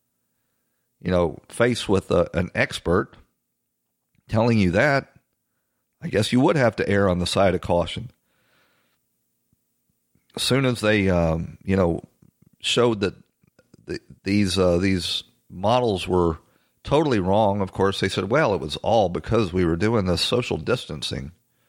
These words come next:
So the number went from two point two million down to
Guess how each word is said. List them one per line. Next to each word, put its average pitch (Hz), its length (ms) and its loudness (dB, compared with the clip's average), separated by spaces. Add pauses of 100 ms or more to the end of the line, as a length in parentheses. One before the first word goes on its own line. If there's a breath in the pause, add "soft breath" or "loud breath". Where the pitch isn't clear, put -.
(460)
So 101 180 -2
the 92 100 -4
number 127 300 0
went 110 260 0
from 85 320 -2 (480 soft breath)
two 190 160 2
point 175 260 -2
two 170 200 2
million 135 580 0 (1300)
down 120 300 0
to 101 540 0